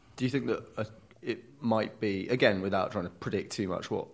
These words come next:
a future government will do, but it might be to their advantage to sort of hive off those areas from the trade elements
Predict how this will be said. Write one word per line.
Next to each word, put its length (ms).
a 60
future 260
government 340
will 80
do, 400
but 100
it 60
might 200
be 80
to 100
their 120
advantage 580
to 240
sort 160
of 80
hive 340
off 220
those 240
areas 500
from 260
the 60
trade 260
elements 500